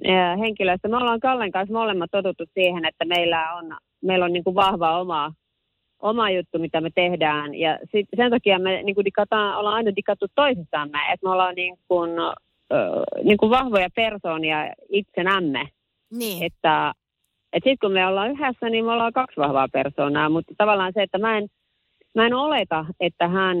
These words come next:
Speaker 1: tekee vaikka esimerkiksi mut onnelliseksi. Mä oon vastuussa siitä ihan itse. Että jos mä haluan, että, koska monesti parisuhteessa sitä niinku oletetaan, että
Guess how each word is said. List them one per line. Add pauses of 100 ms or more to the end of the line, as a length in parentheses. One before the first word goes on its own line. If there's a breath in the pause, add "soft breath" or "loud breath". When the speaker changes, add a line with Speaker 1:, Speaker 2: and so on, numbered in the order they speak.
(140)
Speaker 1:
tekee
vaikka
esimerkiksi
mut
onnelliseksi. (260)
Mä
oon
vastuussa
siitä
ihan
itse. (400)
Että
jos
mä
haluan,
että, (340 soft breath)
koska
monesti
parisuhteessa
sitä
niinku
oletetaan,
että